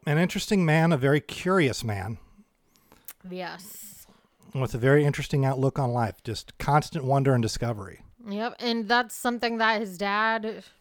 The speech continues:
Speaker 2: tried very hard to instill in him from a very young age.
Speaker 1: Mm-hmm.
Speaker 2: And his mom tried to instill that humor in him,
Speaker 1: Mm-hmm.
Speaker 2: that it's important to always be able to laugh. So that was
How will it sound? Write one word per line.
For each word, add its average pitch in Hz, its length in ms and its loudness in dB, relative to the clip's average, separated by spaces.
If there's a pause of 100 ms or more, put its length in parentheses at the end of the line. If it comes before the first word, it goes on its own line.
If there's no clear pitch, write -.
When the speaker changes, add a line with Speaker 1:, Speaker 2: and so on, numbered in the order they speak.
(160)
Speaker 2:
tried 202 400 2
very 196 240 -2
hard 202 300 -2
to 208 80 -8
instill 190 440 -4
in 202 100 -6
him 190 280 -6
from 185 180 -6
a 185 60 -6
very 185 300 -6
young 180 220 -10
age. 180 380 -8
Speaker 1:
Mm-hmm. 147 280 0 (300)
Speaker 2:
And 196 140 -2
his 208 160 -4
mom 202 360 -2
tried 190 340 -8
to 220 80 -2
instill 202 460 -6
that 190 260 -6
humor 220 380 -8
in 180 140 -10
him, 175 360 -12
Speaker 1:
Mm-hmm. 160 200 -16 (220)
Speaker 2:
that 196 140 -2
it's 196 140 -6
important 202 440 -6
to - 80 -10
always 190 400 -4
be 175 140 -8
able 170 220 -10
to - 80 -20
laugh. 175 440 -10
So 175 300 -10
that 170 140 -6
was 170 260 -12